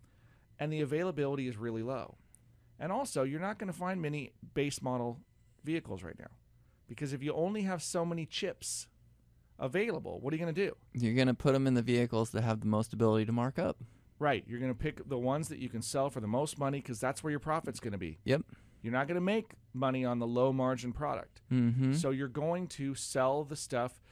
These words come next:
Speaker 1: The demand is high, supply is low. So you can make more by doing that. So corporate greed, yeah, but also supply and demand.
Speaker 2: Mm-hmm.
Speaker 1: So if you're mad about the pricing, you could blame the corporation,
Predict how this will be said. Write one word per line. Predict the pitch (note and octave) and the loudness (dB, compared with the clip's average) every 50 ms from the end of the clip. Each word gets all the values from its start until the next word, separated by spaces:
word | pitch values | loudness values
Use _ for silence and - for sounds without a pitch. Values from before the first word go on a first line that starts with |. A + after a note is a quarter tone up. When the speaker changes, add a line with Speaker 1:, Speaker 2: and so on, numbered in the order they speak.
| - - - - | -20 -20 -16 -12
Speaker 1:
The | - F3+ | -10 2
demand | - D#3 D3+ D3+ D#3+ F3+ G3+ | 2 4 4 6 4 4 4
is | G#3+ F#3+ | 2 0
high, | G#3+ A3+ C4 A#3 F#3 F3 F#3 G3 - _ - - - _ _ | 0 0 0 0 -2 -4 -6 -8 -12 _ -20 -20 -20 _ _
supply | - - - C3 G#2 A#2+ A#2 B2 C#3 | -16 -10 -10 -8 -2 0 2 2 4
is | D3+ D#3+ D3 | 2 0 -2
low. | F3+ G3+ G#3 F3 C#3+ C#3 C3+ - - - - - - - | -2 -2 0 0 0 0 -2 -6 -14 -20 -20 -20 -20 -20
So | - - - A#2+ | -18 -8 -6 -6
you | A#2 A#2 B2+ C3+ | -4 -2 -2 -4
can | C3+ - D#3 D3 C3+ | -4 -4 -4 -2 0
make | B2+ B2+ C3 D3 - - | 0 0 0 -2 -4 -6
more | E3 F#3+ G#3 A3 D#3+ A#2+ A2 A2 A#2+ B2 - - _ _ _ _ - - _ _ _ _ - | -2 -2 0 0 2 2 0 0 -2 -4 -10 -18 _ _ _ _ -20 -20 _ _ _ _ -4
by | B2 B2+ | -2 -2
doing | B2 A2+ A#2+ A#2 A#2+ B2 | -2 0 0 0 0 0
that. | C3+ C3 B2 F#2+ - - - _ - - | 0 0 0 -2 -4 -8 -16 _ -20 -16
So | - - C#3+ C3+ C3+ C3+ C3 - | -6 0 2 2 2 2 0 -4
corporate | - D#3+ E3 E3 - F#3 F3 - | 0 0 0 2 0 -2 -4 -2
greed, | D3+ D#3+ E3+ G3+ B3 A3 F#3+ - - - - _ | -2 -2 -2 -2 -2 -6 -10 -12 -20 -20 -20 _
yeah, | - D3+ D3+ D#3 E3+ F#3+ G#3 | -6 -2 0 0 0 0 -2
but | F#3+ - C#3+ | -4 -4 -4
also | - B2 C#3 D#3 D3+ - F#3+ F3+ | 0 2 0 0 0 -2 -6 -6
supply | - - A#2 - - C3 B2 B2+ | -6 -8 -10 -6 -4 -2 0 0
and | C3 C#3 | 0 0
demand. | C3+ B2 G#2+ F2 D2+ - - - - - - - - | -2 -2 -2 -4 -6 -10 -14 -20 -20 -20 -8 0 2
Speaker 2:
Mm-hmm. | C#3 C3 B2+ C3+ C3 C3 C#3+ D#3+ D#3 - - - - | 2 4 4 4 4 4 2 0 -4 -8 -20 -20 -18
Speaker 1:
So | - - - D3+ C#3+ C#3+ C#3 - - - | -12 -2 2 4 4 4 2 0 -4 -8
if | - C#3 - - | -10 -10 -6 -4
you're | C#3+ C#3 | -4 -2
mad | C#3 D3 D#3 F3 G3 G#3 | 0 0 2 2 2 2
about | G#3 - F#3 E3+ E3+ | 2 0 0 -2 -2
the | - D3+ | -4 -10
pricing, | - - D#3+ F3 F#3 - - C3+ B2 | -4 -2 -2 -2 0 -2 -4 -2 -2
you | B2+ C3 | -2 -4
could | B2 C#3+ B2 G2 | -4 -6 -6 -2
blame | A#2+ B2+ C3+ D3+ E3+ E3+ | 0 0 2 2 0 -2
the | D#3+ | -4
corporation, | D3 - D#3 D#3 D3 - C3 C3 D3 F#3 G#3 - - A#2+ F#2 G2+ A2 | -4 -2 -2 -2 0 0 -2 -2 -2 -2 -2 -4 -4 -4 -4 -6 -6